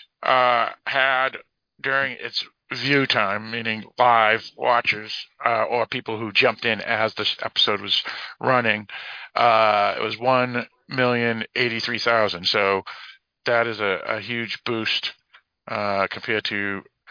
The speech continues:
um, some of the earlier episodes, um, and, uh, just passes episode four, Please Hold to My Hand,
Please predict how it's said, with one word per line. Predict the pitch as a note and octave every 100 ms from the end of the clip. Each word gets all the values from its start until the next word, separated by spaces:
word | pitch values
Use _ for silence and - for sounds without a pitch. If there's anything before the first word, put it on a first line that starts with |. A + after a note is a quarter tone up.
| - _ _
um, | G#2+ G2+ G2 F#2+ F2+ F2 F#2 - _ _ _ - -
some | - B2
of | A2
the | G#2 -
earlier | B2 A2+ G#2 F#2
episodes, | A2 - - A2 G2 F#2+ - - - - - -
um, | G2+ F#2+ F#2+ F#2+ - _ -
and, | A#2 G#2 G2+ G2+ F#2+
uh, | G2+ F#2 F2+ F#2 G2+
just | - A#2 -
passes | - A2 G#2 - F#2+ F#2+
episode | - - - G2 E2+
four, | - - A2 G2+ F2+
Please | - G2+ F#2
Hold | - G2 F#2+ - - - - - - _ _ -
to | G2
My | F#2+ F2+
Hand, | - - A2+ G#2 F#2 D#2 F#2+